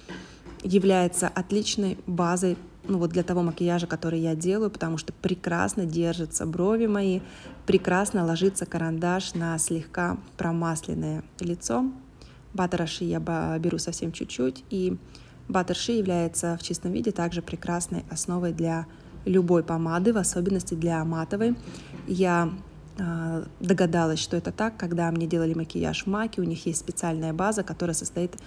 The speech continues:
ну, практически из Баттерши. Я подумала, зачем покупать в Маке, если у меня и так есть, э, просто Баттерши. Помните, я показывала вам трюк с, э, хайлайтером, сейчас я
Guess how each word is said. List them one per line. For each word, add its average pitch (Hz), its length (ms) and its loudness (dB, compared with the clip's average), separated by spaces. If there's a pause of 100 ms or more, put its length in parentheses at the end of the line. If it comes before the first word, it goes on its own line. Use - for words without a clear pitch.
(180)
ну, 233 120 2
практически 185 540 0
из 160 80 0
Баттерши. 160 500 -2
Я 151 120 -2
подумала, 170 420 0
зачем 175 240 -2
покупать 170 360 -4
в 175 40 0
Маке, 175 360 0 (340)
если 180 240 2
у - 20 2
меня 170 180 2
и 165 40 -2
так 165 260 -2
есть, 165 500 0
э, 160 320 -2 (200)
просто 165 360 2
Баттерши. 156 600 -4 (580)
Помните, 233 260 4
я 185 40 6
показывала 180 520 4
вам 175 180 4
трюк 180 340 2
с, - 160 2
э, 165 640 0
хайлайтером, 202 600 2
сейчас 170 400 -4
я 160 280 -2